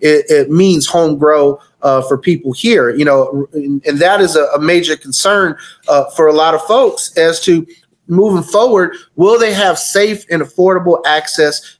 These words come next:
to their medicine? And so for a lot of the adult use initiatives, uh, that have been circulating, that, that remains a, a,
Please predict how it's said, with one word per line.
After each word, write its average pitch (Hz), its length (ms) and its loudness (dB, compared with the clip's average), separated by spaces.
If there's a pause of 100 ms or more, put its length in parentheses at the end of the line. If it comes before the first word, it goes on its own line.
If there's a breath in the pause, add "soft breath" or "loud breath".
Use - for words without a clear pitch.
to 175 160 2
their 151 160 2
medicine? 151 580 -2
And 143 160 -2
so 147 300 0
for 156 180 0
a 151 60 0
lot 180 180 2
of 170 80 -2
the 160 100 4
adult 147 440 0
use 208 320 0
initiatives, 156 920 -2
uh, 147 120 0
that 151 160 2
have 143 100 -2
been 143 120 0
circulating, 143 760 0 (220 loud breath)
that, 151 240 0
that 170 200 2
remains 165 460 0
a, 143 60 4
a, 135 260 0